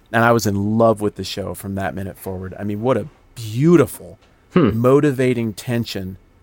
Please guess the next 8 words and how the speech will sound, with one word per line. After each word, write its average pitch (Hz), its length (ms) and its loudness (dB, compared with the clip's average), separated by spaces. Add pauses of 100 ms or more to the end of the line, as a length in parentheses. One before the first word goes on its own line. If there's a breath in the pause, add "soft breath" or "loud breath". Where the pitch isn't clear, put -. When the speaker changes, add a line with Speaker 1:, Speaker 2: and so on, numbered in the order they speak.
(340)
Speaker 1:
to 113 140 -4
move 127 460 2
our 107 180 0
character 107 600 -4
forward. 101 600 -4 (600)
I 107 60 -4
mean, 123 120 2
what, 127 140 2